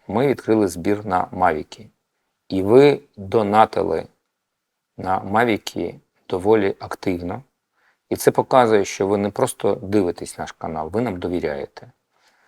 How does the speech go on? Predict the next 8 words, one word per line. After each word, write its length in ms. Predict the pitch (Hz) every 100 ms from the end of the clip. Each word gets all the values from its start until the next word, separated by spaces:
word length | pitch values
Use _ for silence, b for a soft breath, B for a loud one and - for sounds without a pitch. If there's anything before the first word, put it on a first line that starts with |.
| _ _ -
Ми 240 | 110 151 185
на 160 | 113
даний 260 | 104 107 95
момент 360 | 92 101 110
купили 600 | - 92 - 107 110 95 85
вже 280 | 85 95
двадцять 600 | 82 90 98 92 - -
мавіків, 640 | 87 80 73 - 143 139